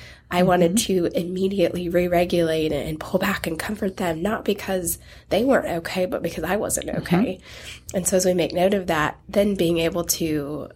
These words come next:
Speaker 1: ad-, address it with therapy and, and get E M D R with that being our target.
Speaker 2: Mm-hmm.
Speaker 1: And that's okay. And it makes us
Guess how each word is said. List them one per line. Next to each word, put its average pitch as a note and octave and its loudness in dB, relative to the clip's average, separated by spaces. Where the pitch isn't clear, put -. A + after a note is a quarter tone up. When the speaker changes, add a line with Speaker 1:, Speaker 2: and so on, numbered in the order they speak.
Speaker 1:
ad-, F3 -4
address - 0
it - -2
with - -6
therapy B3 0
and, E3+ -2
and F#3 -6
get - 2
E G3+ -2
M F3 0
D E3+ -2
R E3 2
with E3+ -2
that - -2
being F3 -2
our F3 0
target. - -4
Speaker 2:
Mm-hmm. G#3 -2
Speaker 1:
And F#3+ 0
that's F#3 -2
okay. E3+ -2
And - 0
it D#2 -2
makes E3+ -2
us F#3 0